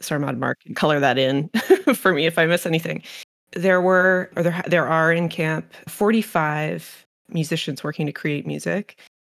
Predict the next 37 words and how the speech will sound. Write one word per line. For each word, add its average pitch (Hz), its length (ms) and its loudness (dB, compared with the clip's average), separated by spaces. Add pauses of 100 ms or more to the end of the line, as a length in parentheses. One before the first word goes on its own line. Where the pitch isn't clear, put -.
And 170 560 0 (100)
the 170 100 -2
containers 185 520 0
that 170 100 -4
we 165 80 -4
created, 160 720 -2 (140)
I - 80 -4
think 202 240 0
we 240 100 2
realized, 165 800 2
I 170 40 -2
think 165 320 -2 (240)
Song 156 240 -2
Camp 156 300 -4
took - 240 -8
lessons 147 320 -6
from 156 120 -4
the 143 80 -4
previous 156 420 -4
project, 143 480 -6
Elektra, 147 640 -4
and 151 120 -4
realized 143 520 -6
that, 147 200 -6
yes, 151 380 0
you 160 80 -4
ha-, 151 180 -2
you 160 120 -6
can 160 120 -4
have 147 300 -6 (100)
big 220 200 4
groups 190 180 0
of 190 80 -2
people, 165 260 -2
but 143 160 -4
you 156 120 0
also 156 420 -2